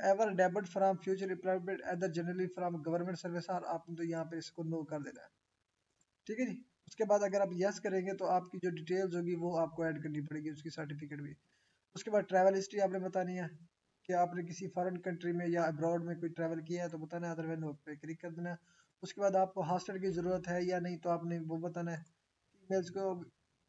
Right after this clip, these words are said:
hostel की ज़रूरत होती है तो वो यहाँ पे hostel mention करेंगी। Hostel कितने साल के लिए चाहिए, ठीक है जी। total, inter total duration of your stay, तो जित-,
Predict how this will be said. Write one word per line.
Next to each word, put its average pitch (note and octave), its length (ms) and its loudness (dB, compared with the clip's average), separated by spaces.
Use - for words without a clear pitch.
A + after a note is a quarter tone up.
hostel F#3 340 -4
की F#3 60 0
ज़रूरत F3 280 2
होती F3 160 -2
है F3+ 80 0
तो F3+ 100 -2
वो F3 80 2
यहाँ E3+ 220 4
पे D#3+ 200 0
hostel E3 400 -2
mention D#3+ 260 -2
करेंगी। D3 320 -4
Hostel F#3+ 380 4
कितने G3+ 260 -2
साल G3 220 2
के F#3+ 100 -4
लिए F#3+ 100 2
चाहिए, F#3+ 300 0
ठीक G#3+ 100 -6
है A3 60 -2
जी। E3+ 180 -4
total, G#3 400 4
inter G#3+ 340 2
total G#3 280 2
duration F#3+ 520 -2
of F#3 240 2
your F#3+ 220 0
stay, F#3+ 320 2
तो E3+ 220 0
जित-, F3+ 380 -6